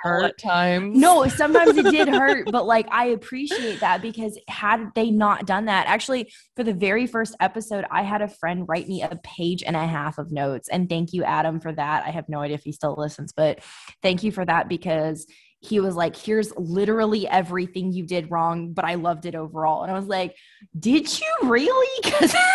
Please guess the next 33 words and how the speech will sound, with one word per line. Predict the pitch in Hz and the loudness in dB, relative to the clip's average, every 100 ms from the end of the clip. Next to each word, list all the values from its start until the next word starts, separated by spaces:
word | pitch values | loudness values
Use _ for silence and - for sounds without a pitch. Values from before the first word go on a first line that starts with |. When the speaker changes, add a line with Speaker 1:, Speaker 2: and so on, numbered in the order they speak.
| 807 807 762 698 - - | 6 4 2 -2 -10 -2
Speaker 1:
Well, | 285 269 | 0 0
but | 330 | 0
that's | - 285 - | 2 2 2
how | 302 | 0
you | 277 | 0
get | 254 202 | 0 0
better, | 180 175 170 160 175 - | 2 2 2 2 0 2
right? | 180 175 | 4 6
Speaker 2:
No, | 370 | 6
Speaker 1:
Like, | - | 6
Speaker 2:
it | 339 | 6
Speaker 1:
and, | 320 | 4
Speaker 2:
is. | 269 - | 2 0
It | 285 285 | 2 4
Speaker 1:
and | |
Speaker 2:
is. | 233 | 4
Speaker 1:
we | 180 | 4
Speaker 2:
I'm, | 247 | 4
Speaker 1:
did. | 170 156 | 4 4
Speaker 2:
I'm | 240 247 | 4 2
not | 226 226 | 0 0
being | 240 220 | -4 -4
Speaker 1:
Yeah. | 202 113 | -2 2
Speaker 2:
facetious | 95 190 185 | 2 0 -2
in | 202 | -2
the | |
least. | 175 180 160 - | 0 -2 -2 -2
It | 208 214 | -2 0
was | 226 175 | -2 0
just | 220 202 - | 0 0 -2
one | 202 202 | -4 -2
of | 196 | 0
those, | 185 180 175 170 | 0 -2 -4 -10